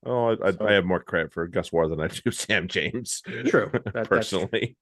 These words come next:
Speaker 2: like Luke James and Tom O'Flaherty. Yeah, actually,
Speaker 1: Yes,
Speaker 2: I'm, I'm,
Speaker 1: that makes
Speaker 2: I'm,
Speaker 1: sense.
Speaker 2: that makes a lot of sense.
Speaker 1: That makes
Speaker 2: I'm
Speaker 1: tons
Speaker 2: good,
Speaker 1: of
Speaker 2: and I'm
Speaker 1: sense.
Speaker 2: glad, glad for, for, for Flats to, um, to find, you know, that pay dirt on his, on his first,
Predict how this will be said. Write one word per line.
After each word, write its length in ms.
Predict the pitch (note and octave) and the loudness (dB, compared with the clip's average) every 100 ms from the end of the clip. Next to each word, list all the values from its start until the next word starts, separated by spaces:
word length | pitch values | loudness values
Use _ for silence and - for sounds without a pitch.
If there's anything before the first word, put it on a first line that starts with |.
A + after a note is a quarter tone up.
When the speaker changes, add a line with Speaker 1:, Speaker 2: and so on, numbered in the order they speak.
| - | -2
Speaker 2:
like 180 | D3 - | 0 4
Luke 180 | E3+ F3 | 4 4
James 380 | D#3 D3 C#3 C3 | 2 0 0 -4
and 100 | A#2+ | -4
Tom 220 | B2+ B2+ | 0 0
O'Flaherty. 480 | A2+ A#2 A2+ B2 B2 | 0 0 0 0 0
Yeah, 240 | B2 G#2+ F2+ | 0 0 -2
actually, 300 | A2 - F#2+ | -6 -6 -6
Speaker 1:
Yes, 200 | G#2+ G2+ | -4 -6
Speaker 2:
I'm, 140 | G2+ A2 | -8 -10
I'm, 120 | G2+ | 2
Speaker 1:
that 200 | D3 D#3 | 4 4
makes 180 | A2+ - | 2 0
Speaker 2:
I'm, 60 | D#2 | -4
Speaker 1:
sense. 220 | - - A2 _ | -6 -8 -8 _
Speaker 2:
that 140 | B2 A#2 | -6 -4
makes 160 | A#2+ | -6
a 20 | A2 | -4
lot 140 | A2 | -6
of 80 | G#2+ | -8
sense. 240 | D2 - _ _ - | -14 -20 _ _ -2
Speaker 1:
That 140 | G#2 | 0
makes 140 | F2+ A#3 | 2 2
Speaker 2:
I'm 60 | C#3 | 6
Speaker 1:
tons 80 | E3+ | 6
Speaker 2:
good, 120 | D3+ | 6
Speaker 1:
of 40 | E3 | 4
Speaker 2:
and 80 | E3 | 4
I'm 60 | |
Speaker 1:
sense. 60 | D#3 | 4
Speaker 2:
glad, 340 | F#3 F3 - | 4 4 -2
glad 260 | - F3 E3 | -2 0 0
for, 200 | D3 D3+ | -4 -4
for, 180 | - C#3 | -4 -4
for 300 | A2 C3 A#2 | -4 -4 -4
Flats 440 | - B2 G2+ - - | -4 -4 -4 -6 -6
to, 320 | G#2+ G2+ - _ _ _ _ - | -4 -6 -8 _ _ _ _ -10
um, 360 | A2+ G2+ F#2 F2+ _ _ _ _ _ _ _ _ C3+ | -6 -6 -8 -14 _ _ _ _ _ _ _ _ -6
to 60 | |
find, 320 | - A#2+ G#2+ - - | -4 -4 -4 -8 -12
you 80 | B2 | -8
know, 120 | F#2+ | -6
that 180 | G2+ G2+ | -6 -6
pay 160 | B2+ G#2+ | -4 -2
dirt 200 | G2+ G2 | -2 -4
on 140 | G2+ | -8
his, 240 | G2 - - | -10 -14 -14
on 100 | A2 | -14
his 100 | F#2+ | -12
first, 300 | - G2 | -10 -10